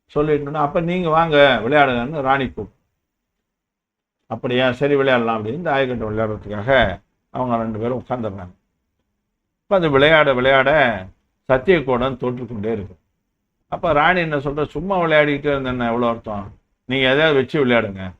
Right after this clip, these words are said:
அப்படின்னு சொல்லி கேக்குது. "சரி அப்படின்னா என்ன, வச்சு விளையாடினா போகுது" அப்படின்னு சொல்லிட்டு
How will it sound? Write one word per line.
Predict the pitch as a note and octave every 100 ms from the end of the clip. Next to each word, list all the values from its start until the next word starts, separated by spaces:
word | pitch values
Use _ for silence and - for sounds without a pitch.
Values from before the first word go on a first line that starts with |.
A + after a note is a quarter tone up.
| _
அப்படின்னு | A2+ G#2+ G#2+
சொல்லி | B2 G#2
கேக்குது. | G#2+ F#2+ F2 _ _ _ _ _ _ _ _ _ _ _ _ _ _ _ _ _ _ _ _
"சரி | F3+ F#3+
அப்படின்னா | D#3+ E3 E3 E3+
என்ன, | D3+ C#3+ B2+ A#2 A2 A2
வச்சு | A#2 A#2+
விளையாடினா | C3+ B2 A2+ G#2
போகுது" | G2+ G2
அப்படின்னு | F#2+ F#2+ F#2
சொல்லிட்டு | F2+ F2+ A2+